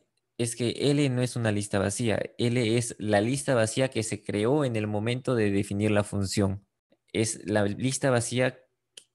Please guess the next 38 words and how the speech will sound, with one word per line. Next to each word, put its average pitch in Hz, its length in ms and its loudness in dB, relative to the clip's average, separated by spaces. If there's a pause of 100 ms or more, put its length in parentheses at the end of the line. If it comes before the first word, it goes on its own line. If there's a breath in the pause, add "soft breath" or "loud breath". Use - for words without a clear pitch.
(140)
bueno, 98 320 2
es 117 100 2
la 110 120 2
lista 127 300 -2
que 110 120 -4
se - 160 -4
creó 107 560 0
en 107 140 -4
el 98 80 -4
momento 110 360 -2
de 117 100 2
definir 107 320 -4
la 113 100 -2
función, 113 480 -4
que 110 120 -4
en 104 100 -2
su 117 120 -6
momento 165 400 2
era 156 120 6
vacía, 113 580 4
pero 101 200 2
ahora 107 160 6
ya 104 160 4
no. 117 280 2 (600)
Ahora 107 420 4
tenía 107 360 4
uno 135 360 2
y - 120 -2
luego 104 240 2
le 101 300 0
añadimos 101 720 -2
dos. - 480 -8 (180)
Ya - 340 -10
veamos - 320 -4
con 107 140 -2
F 117 220 0
de 127 140 0
tres - 520 -4